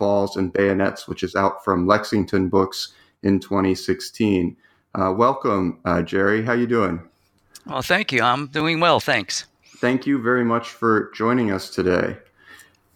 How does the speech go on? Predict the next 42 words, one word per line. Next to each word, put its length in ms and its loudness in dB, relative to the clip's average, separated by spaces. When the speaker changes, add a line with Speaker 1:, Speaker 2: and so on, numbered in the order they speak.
Speaker 1:
I, 100 -4
I, 200 2
I 220 2
wanna 280 0
start 280 -2
off 200 0
by 120 0
telling 340 0
you 220 2
I 160 0
found 380 0
your 120 0
book 380 -2
completely 460 0
fascinating 760 2
and 100 0
really 300 2
enjoyed 640 0
getting 300 2
to 140 -6
read 280 0
it. 180 0
I, 120 0
I 80 2
wondered 340 0
if 140 -6
you 120 0
might 300 0
start 300 2
us 180 -4
off 280 0
by 160 2
just 280 -4
telling 340 2
us 300 -4
how 180 2
this 200 -2
project 540 0
developed. 680 0
Speaker 2:
Well, 240 -6
thank 280 -2
you. 200 2